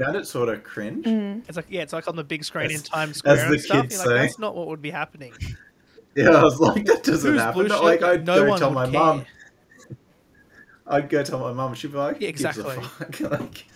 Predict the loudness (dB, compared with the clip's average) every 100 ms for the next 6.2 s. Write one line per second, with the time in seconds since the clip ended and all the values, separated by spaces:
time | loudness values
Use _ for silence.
0 | _ _ _ _ -2 2 2 0 -6 -6
1 | -8 -10 -10 -8 -4 -4 -6 -16 -12 -6
2 | -4 -4 -6 -12 -16 _ _ _ _ -2
3 | -2 -2 -6 -4 -2 0 -2 -10 _ _
4 | _ _ -20 -18 4 6 8 6 4 0
5 | -4 -10 -8 -4 -4 -4 -6 -4 -2 -2
6 | -2